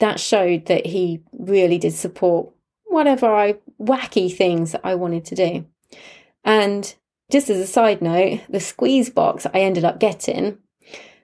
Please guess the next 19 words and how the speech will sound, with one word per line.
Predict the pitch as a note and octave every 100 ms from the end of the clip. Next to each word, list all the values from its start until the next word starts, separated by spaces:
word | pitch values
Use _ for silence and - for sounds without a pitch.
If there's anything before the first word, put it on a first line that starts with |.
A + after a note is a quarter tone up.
| -
I | G#3
played | - B3 C4
a |
couple | A#3+ - B3+ -
of | F#3 -
them, | - - - _ _ _ _ _ _
and | - G#3 G#3+ G#3 G3 - - - _ _ _ _ _ _
he | - A3 A#3
moved, | B3+ A3+ B3+ A#3 A3
he | G#3 A3
instinctively | A3+ A3+ - D#4 C#4+ G#3 F3
just | F3 G#3+
moved | G#3 G#3+ G#3 G#3
away | G3+ A3 G3 - D#3+ -
for | -
a | F#3+
couple | F#3 G3 F#3
of | E3+
them. | - E3 D#3+